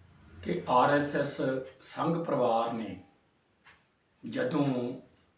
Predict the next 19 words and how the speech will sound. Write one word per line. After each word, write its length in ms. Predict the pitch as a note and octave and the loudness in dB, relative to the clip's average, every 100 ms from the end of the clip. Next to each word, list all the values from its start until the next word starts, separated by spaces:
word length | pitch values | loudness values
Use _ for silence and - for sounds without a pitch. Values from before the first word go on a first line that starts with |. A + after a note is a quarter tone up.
| _ _ - - | _ _ -20 -10
ਡਾਕਟਰ 400 | B2+ B2 - C#3 | -2 -2 -2 -8
ਸਾਹਿਬ 300 | - C3+ B2+ | -4 -4 -4
ਭੀਮ 300 | D#3+ B2+ A2+ | -2 -2 -2
ਰਾਓ 260 | A#2 B2 C3 | 0 0 0
ਅੰਬੇਡਕਰ 560 | B2 B2 B2 - C3+ | -2 -2 -4 -4 -4
ਨੂੰ 300 | B2 A#2+ A#2+ - | -4 -6 -8 0
ਇਹ 200 | F#3 E3+ | 2 2
ਦਰਸਾਉਣ 440 | E3+ - C3 C3+ | 0 -2 -4 -2
ਦੀ 140 | C#3+ D#3 | 0 0
ਕੋਸ਼ਿਸ਼ 440 | D3+ B2+ - - | 0 -6 -6 -8
ਕੀਤੀ 420 | B2 G#2+ C3 C3 - - - - - - - - | -10 -6 -4 -4 -6 -18 -20 -20 -20 -20 -20 -10
ਕਿ 200 | A3 - | -8 -4
ਉਹਨਾਂ 340 | F3 F#3 G3 G3 | -2 0 0 0
ਨੇ 300 | F#3 F#3 - | 0 -4 -4
ਉਹਨਾਂ 220 | F3 F3 | -2 0
ਦੇ 200 | E3+ F3+ | 0 0
ਕੈਂਪਾਂ 440 | - C#3 C3 C#3+ C#3 | 0 0 0 0 -2
ਵਿੱਚ 200 | C3 B2 | -2 -2
ਵਿਜ਼ਿਟ 240 | A#2+ B2 | -4 -6